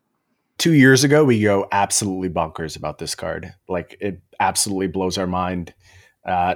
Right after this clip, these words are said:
things have changed <laughs> dramatically once more with the addition of static abilities to planeswalkers and just, like, bonkers three mana planeswalkers. So you need a lot from your five mana plane-,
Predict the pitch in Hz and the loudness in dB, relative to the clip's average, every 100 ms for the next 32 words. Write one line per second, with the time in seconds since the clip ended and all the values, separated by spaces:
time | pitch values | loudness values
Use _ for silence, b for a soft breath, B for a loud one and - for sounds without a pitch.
0 | - 104 - 95 - 95 92 82 - - | -2 -4 -4 -6 -4 -4 -4 -6 -8 -4
1 | - 151 135 - 110 107 107 98 95 92 | 0 2 2 0 2 2 0 -2 -4 -4
2 | 95 92 95 92 101 95 95 117 113 - | -2 0 0 -2 -2 -2 -2 -4 -4 -2
3 | 107 104 135 110 98 92 98 - - 104 | -2 -2 -2 0 0 -2 -6 -8 -10 -10
4 | 98 95 90 87 85 87 90 90 - - | -8 -8 -6 -6 -6 -4 -4 -6 -10 -18
5 | B B 98 95 98 - 90 87 - - | B B -8 -6 -2 -2 -2 -4 -4 -2
6 | 92 98 110 - 120 104 95 90 92 90 | -2 0 -2 -2 -2 -2 -2 -4 -6 -8
7 | 85 87 85 95 101 - B B B _ | -4 -4 -2 -4 -4 -10 B B B _
8 | - 139 156 185 165 135 135 127 135 113 | -2 2 4 6 8 6 4 2 -2 2
9 | 123 120 120 113 123 | 2 2 0 -2 -2